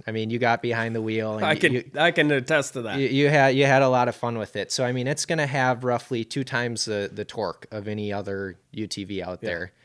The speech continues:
Speaker 1: Um, it's gonna have about thirty-five percent more ho-, horsepower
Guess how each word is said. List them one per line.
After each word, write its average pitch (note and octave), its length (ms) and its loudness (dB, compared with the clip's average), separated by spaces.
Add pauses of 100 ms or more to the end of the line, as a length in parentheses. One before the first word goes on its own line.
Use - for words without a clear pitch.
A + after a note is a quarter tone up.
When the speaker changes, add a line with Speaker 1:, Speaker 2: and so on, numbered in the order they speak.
(380)
Speaker 1:
Um, G#2+ 300 -6
it's A#2 160 -8
gonna B2+ 220 -4
have A#2+ 600 -4
about A2 300 -6
thirty-five B2 580 -2
percent A2+ 380 -6
more G#2+ 220 -8
ho-, - 240 -16
horsepower F2+ 680 -6